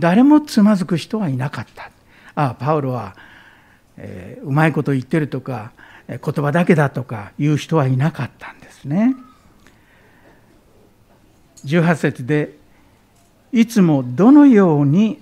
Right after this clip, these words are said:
あなた方をす-、方と過ごしてきたか、よくご存知です」と語っていますね。数々の降りかかる試練の中で、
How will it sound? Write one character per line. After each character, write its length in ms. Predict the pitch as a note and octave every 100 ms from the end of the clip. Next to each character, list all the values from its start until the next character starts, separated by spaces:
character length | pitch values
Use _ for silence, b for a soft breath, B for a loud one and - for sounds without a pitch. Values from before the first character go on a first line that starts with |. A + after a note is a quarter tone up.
| -
あ 120 | D3
な 160 | E3 C#3
た 140 | E3
方 280 | D3+ C#3 C3+
を 40 |
す-、 260 | B2 - - _ - - D#3
方 280 | D3+ C3
と 320 | - E3+ E3+ - -
過 60 | F3
ご 160 | G#3+
し 120 | A#3+ -
て 180 | F3
き 140 | - -
た 200 | B2 A2
か、 360 | - E3 C#4+ B B B B B -
よ 180 | E3+ C4
く 220 | A#3+ D#3
ご 220 | A#2+ D3+
存 300 | D3 D4 F4+
知 140 | A#3 D3
で 160 | G2
す」 180 | - -
と 220 | E3+ A#3+ _ _
語 200 | - -
っ 60 | -
て 160 | -
い 40 | E2+
ま 120 | -
す 140 | _
ね。 280 | B2+ F#3 A3+ _ _ _ _ _ _ _ _ b b b b b b b b b b _ _ _ _ _ _ _ _ _
数 240 | - G3 F3
々 240 | F3 D#3+
の 320 | D#3+ E3 - _ _ _ _ -
降 60 | E3+
り 100 | F#3
か 140 | F#3
か 140 | F#3+ F3
る 200 | E3 D#3+
試 240 | - G3+
練 220 | G3+ E3+
の 100 | D3+
中 320 | D3 C#3 C3
で、 280 | B2+ F3+ C4+